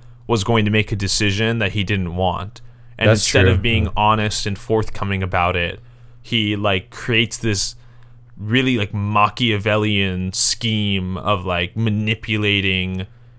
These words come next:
Speaker 1: his friend without his knowledge
Speaker 2: Yeah.
Speaker 1: to steer his decision into what he wants.
Speaker 2: I guess I kind of want to draw a comparison between Todd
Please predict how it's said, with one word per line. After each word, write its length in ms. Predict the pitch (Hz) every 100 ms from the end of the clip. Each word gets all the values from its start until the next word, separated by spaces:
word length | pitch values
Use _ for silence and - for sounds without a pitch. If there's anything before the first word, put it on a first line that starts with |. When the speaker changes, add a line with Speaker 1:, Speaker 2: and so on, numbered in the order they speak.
| -
Speaker 1:
his 260 | - 123 -
friend 580 | - 107 104 101 98
without 400 | 104 104 104 101
his 140 | 107 95
knowledge 680 | 101 101 98 92 90 95 90
Speaker 2:
Yeah. 360 | 110 117 123
Speaker 1:
to 40 | 110
steer 500 | 98 92 117 107 104
his 200 | 101 92
decision 640 | - 104 - 104 92 85
into 240 | 87 90 92
what 180 | 90 87
he 100 | 87
wants. 500 | 87 90 - 107 -
Speaker 2:
I 120 | 127
guess 460 | 135 185 180 - -
I 140 | 143
kind 340 | 135 135 139 147
of 140 | 135
want 280 | 131 127 123
to 380 | - 120 113 107
draw 380 | 95 101 95 101
a 40 |
comparison 800 | 98 - - 92 101 - 117 117
between 760 | 107 95 - 95 92 92 92 90
Todd 680 | - - 90 90 95 95